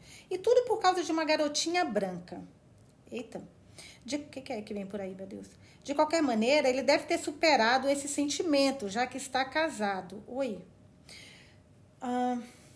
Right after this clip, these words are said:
meu Deus. "Você deve convencer," quem é essa mulher, pelo amor de Deus? "Você deve convencê-lo de voltar à civilização. É uma bobagem desperdiçar a vida desse jeito. Você não vai me levar à sua casa, minha querida? Suponho que você tem algum meio de chegar lá." "Claro",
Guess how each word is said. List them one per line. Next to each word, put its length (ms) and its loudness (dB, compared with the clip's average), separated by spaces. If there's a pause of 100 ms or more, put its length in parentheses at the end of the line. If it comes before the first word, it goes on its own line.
(320)
meu 160 -10
Deus. 320 -16 (460)
"Você 220 0
deve 200 4
convencer," 540 0
quem 160 -6
é 40 -4
essa 140 -8
mulher, 260 -6
pelo 120 -12
amor 160 -10
de 80 -14
Deus? 260 -14 (300)
"Você 220 0
deve 220 2
convencê-lo 580 2
de 80 -2
voltar 340 0
à 40 -4
civilização. 840 -4 (340)
É 80 0
uma 120 2
bobagem 560 2
desperdiçar 600 -2
a 40 0
vida 260 -4
desse 260 -6
jeito. 440 -8 (200)
Você 200 0
não 100 -2
vai 120 4
me 80 -2
levar 240 2
à 60 -4
sua 160 -6
casa, 380 -2
minha 140 0
querida? 460 -6 (300)
Suponho 500 0
que 100 -4
você 220 -2
tem 140 -2
algum 180 -2
meio 160 0
de 80 -4
chegar 340 -2
lá." 340 -4 (360)
"Claro", 500 0